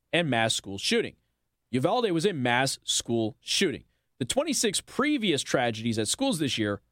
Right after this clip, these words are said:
were not. The difference is significant. Education Week, which tracks all school shootings, defines them as incidents in which a person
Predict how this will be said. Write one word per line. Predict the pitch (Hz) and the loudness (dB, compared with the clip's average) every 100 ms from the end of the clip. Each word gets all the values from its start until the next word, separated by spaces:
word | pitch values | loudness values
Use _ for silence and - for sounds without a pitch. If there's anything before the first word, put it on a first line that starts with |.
| _ _ - | _ _ -10
were | 120 143 | -2 0
not. | 131 113 113 131 104 - - - _ _ _ _ _ _ _ _ | 0 -2 0 2 2 -2 -8 -20 _ _ _ _ _ _ _ _
The | 139 | -4
difference | 139 247 247 220 | 0 0 0 -2
is | 175 | -2
significant. | 156 135 170 147 113 85 - _ _ _ _ _ _ _ _ | -2 0 0 0 -2 -6 -10 _ _ _ _ _ _ _ _
Education | 143 139 143 262 254 175 | -4 -2 0 0 0 -2
Week, | 110 104 | -2 -2
which | 127 - | -4 -2
tracks | - 151 - - | -2 0 -4 -2
all | 175 262 | 0 0
school | - - 113 | -4 -6 -6
shootings, | 101 104 85 92 - _ _ _ - | -4 -8 -10 -12 -18 _ _ _ -4
defines | 131 175 220 202 | 0 0 0 0
them | 208 | 0
as | 208 165 | -2 -2
incidents | 160 151 156 160 | -2 0 -2 0
in | 143 | 0
which | 135 131 | 0 0
a | 113 | -2
person | - 208 196 214 202 | 0 0 2 0 0